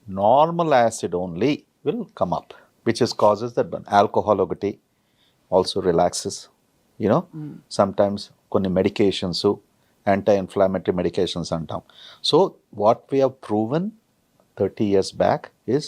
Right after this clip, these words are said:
Speaker 1: inappropriate opening of the valve is the
Speaker 2: Mm-hmm.
Speaker 1: biggest culprit.
Speaker 2: రైట్.
Speaker 1: కొత్-, కొ-, ఎక్కువగా యాసిడ్ మనం
Speaker 2: యాసిడ్
Speaker 1: చేయం.
Speaker 2: ఉండేది అసలు తప్పు అవన్నీ.
Speaker 1: ఎక్కువగా యాసిడ్ we don't do it.
Speaker 2: మ్మ్.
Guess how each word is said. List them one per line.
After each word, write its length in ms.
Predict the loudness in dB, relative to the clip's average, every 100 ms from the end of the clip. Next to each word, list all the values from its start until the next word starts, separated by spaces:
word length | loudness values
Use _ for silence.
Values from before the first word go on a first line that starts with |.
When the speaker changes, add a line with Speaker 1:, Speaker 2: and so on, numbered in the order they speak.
| -8 -2
Speaker 1:
inappropriate 960 | 2 2 2 2 4 2 -2 -4 -4 -4 -4
opening 480 | -4 -4 -6 -6 -6
of 120 | -8 -8 -8
the 60 |
valve 400 | -4 -2 -2 -4 -12 _ -6
is 100 | -2
the 160 | 2 0
Speaker 2:
Mm-hmm. 160 | 0
Speaker 1:
biggest 580 | -8 -6 -2 0 0 -8 0 0
culprit. 380 | 0 -8 -12 _ -10
Speaker 2:
రైట్. 300 | -10 -12 -20 -20 _ -2
Speaker 1:
కొత్-, 340 | -2 _ _ -12
కొ-, 160 | -10 -2
ఎక్కువగా 420 | -2 0 2 2 2
యాసిడ్ 300 | 0 -4 -6
మనం 160 | -6
Speaker 2:
యాసిడ్ 260 | -8 -10 -10
Speaker 1:
చేయం. 120 | -10
Speaker 2:
ఉండేది 260 | -8 -6 -8
అసలు 240 | -10 -14
తప్పు 320 | -8 -8 -4
అవన్నీ. 200 | -4 2
Speaker 1:
ఎక్కువగా 360 | 0 2 2 4
యాసిడ్ 300 | 4 0 -10
we 220 | -8 -8
don't 240 | -8 -12 -10
do 80 | -10
it. 160 | -10 -14
Speaker 2:
మ్మ్. 260 | -16 -16